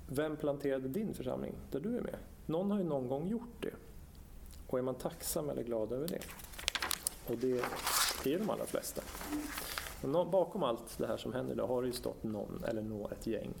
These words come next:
ett team som har gjort det här, oavsett om det är Svenska kyrkan eller något annat.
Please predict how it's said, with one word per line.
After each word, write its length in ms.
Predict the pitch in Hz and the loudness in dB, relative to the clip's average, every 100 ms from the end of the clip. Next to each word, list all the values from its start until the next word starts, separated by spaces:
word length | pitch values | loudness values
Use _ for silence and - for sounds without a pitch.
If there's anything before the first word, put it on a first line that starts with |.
| - | -8
ett 160 | - - | -8 -6
team 280 | - - 147 | -4 -6 -6
som 260 | - - - | -4 -4 -2
har 180 | - - | -2 0
gjort 220 | 175 170 | -2 -2
det 80 | - | -2
här, 180 | - 143 | -2 -2
oavsett 360 | 131 117 190 175 | -2 -2 -4 -2
om 80 | |
det 60 | 139 | -2
är 40 | |
Svenska 240 | - - - | -4 -6 -4
kyrkan 280 | - - - | -6 -6 -2
eller 220 | - 110 | -2 -2
något 180 | - - | -4 -6
annat. 400 | - - - - | -8 -8 -10 -14